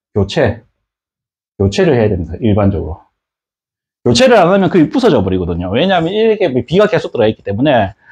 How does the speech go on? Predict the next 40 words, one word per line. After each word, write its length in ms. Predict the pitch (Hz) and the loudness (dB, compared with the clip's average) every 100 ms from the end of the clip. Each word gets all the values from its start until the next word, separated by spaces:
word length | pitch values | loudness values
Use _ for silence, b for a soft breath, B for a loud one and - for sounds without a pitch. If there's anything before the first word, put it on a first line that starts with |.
| B | B
안에는 340 | - 226 160 | 0 2 2
거의 120 | 123 165 | 2 0
상당히 540 | 139 160 180 185 160 | 0 0 0 -2 0
녹슬어가지고 760 | 120 143 - 185 135 113 113 95 | 0 0 -2 0 0 0 0 2
겉에는 520 | 220 226 214 160 131 | 0 2 2 2 2
괜찮은 360 | 101 92 180 151 | 0 -2 0 0
것처럼 340 | 110 123 120 | -2 -2 -2
보여, 260 | 117 117 117 - | 0 0 -2 -6
보여도 360 | 92 104 127 143 | 0 2 2 2
안에가 320 | 180 214 131 | 2 2 2
물이 280 | 101 110 165 | 0 0 2
들어가서 280 | 147 120 110 | 2 0 -2
안에서 240 | 180 165 | -2 -2
벌써 200 | - 120 | -4 -8
다 120 | - 110 | -10 -8
삭았다고 420 | 180 196 92 87 | -2 -2 -4 -4
봐오셔야 360 | 113 113 110 | -4 -2 -2
되거든요. 420 | 80 78 76 80 80 | -4 -8 -12 -14 -16
처리. 340 | - 85 85 - _ _ _ _ _ | -8 -4 -4 -6 _ _ _ _ _
이게 280 | 180 175 185 | 0 4 4
한 180 | 175 165 | 4 2
오 140 | 131 190 | 2 2
년 140 | 226 | 2
쓰면 220 | 226 147 | 0 0
교체해야 320 | 107 - 143 | -2 0 0
되는 180 | 139 117 | 2 0
파이프 340 | 143 226 240 143 | 2 0 -2 -6
상하는 340 | - 120 127 | -2 0 0
게 40 | |
상당히 320 | 110 123 165 147 | 0 0 0 0
심하다는 460 | - 127 120 87 | 0 0 0 -4
거예요. 120 | 92 | -6
그리고 260 | 127 165 127 B B B _ | -2 0 -2 B B B _
또 120 | 262 | 0
다른 260 | 185 151 190 | 2 2 4
단점이, 400 | 240 254 175 117 | 2 2 0 0
결정적인 560 | 185 226 294 262 202 | 2 2 2 2 0
단점이 400 | - 156 143 123 | 0 0 0 0
있는데 440 | 110 107 107 147 123 | 2 0 2 0 2
겨울에 580 | 175 247 202 113 85 | 2 2 2 0 -2